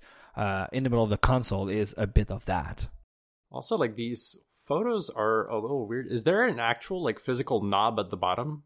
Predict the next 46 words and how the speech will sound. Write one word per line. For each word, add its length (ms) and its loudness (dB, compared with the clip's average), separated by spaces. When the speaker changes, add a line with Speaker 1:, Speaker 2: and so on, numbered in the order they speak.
Speaker 2:
of 160 -2
the 80 -2
Speaker 1:
Oh, 180 12
Speaker 2:
screen? 300 8
Speaker 1:
yes, 320 4
that's 260 6
funny 300 4
that 100 6
you 100 6
mentioned 340 4
that. 240 -8
So 160 6
they've 240 8
realized 420 8
that 220 4
people 240 10
w-, 180 4
likes 320 6
knob, 360 6
and 140 -4
they 80 4
like 260 6
the 120 6
Speaker 2:
<laughs> 200 0
Speaker 1:
feel, 340 4
and 360 4
Speaker 2:
Yes. 120 4
Speaker 1:
they 240 8
built 340 10
a 40 -2
knob 360 4
that 160 2
is 260 -2
glued 460 10
on, 400 4
but 180 6
that 180 0
simulates 560 2
that 240 2
you're 160 10
doing 380 6
the 100 12
rotation 460 8
with 100 0
your 100 0
finger. 480 -2